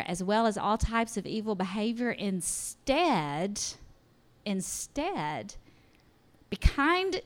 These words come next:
to each other, tender-hearted, forgiving one another, just as God through Christ has forgiven you." So practicing forgiveness starts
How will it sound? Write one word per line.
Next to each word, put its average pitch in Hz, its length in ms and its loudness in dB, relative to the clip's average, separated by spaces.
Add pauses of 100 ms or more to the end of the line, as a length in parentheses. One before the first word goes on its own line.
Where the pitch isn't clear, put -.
to - 180 0
each 359 220 2 (100)
other, 202 540 2 (240)
tender-hearted, 247 1300 2 (200)
forgiving 285 920 2
one 240 200 4
another, 180 640 0 (340)
just 254 640 2
as 208 400 0
God 247 420 2
through 269 260 -8
Christ - 640 -6 (320)
has 208 440 0
forgiven 185 560 -4
you." 226 420 0 (320)
So - 280 -6 (340)
practicing 349 760 4
forgiveness 285 500 4
starts 294 680 4